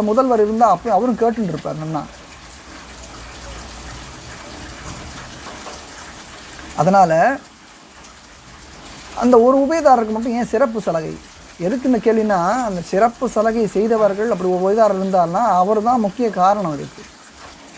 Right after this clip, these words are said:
அவரிடம் பெற்ற தங்கத்திற்கான ரசீது உள்ளதா? இதுக்கு ரசீது ஏதாவது வச்சுருக்கீங்களா?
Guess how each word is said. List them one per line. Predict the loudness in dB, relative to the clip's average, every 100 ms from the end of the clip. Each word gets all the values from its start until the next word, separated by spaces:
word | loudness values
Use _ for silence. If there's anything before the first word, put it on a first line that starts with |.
| -20 -20 -18 -18 -18 -6 4
அவரிடம் | 6 8 6 2
பெற்ற | 0 0
தங்கத்திற்கான | 0 2 0 0 0 0 2
ரசீது | 2 2 2 2
உள்ளதா? | 2 2 2 0
இதுக்கு | 0 0
ரசீது | 2 2 6
ஏதாவது | 6 4
வச்சுருக்கீங்களா? | -2 -4 0 2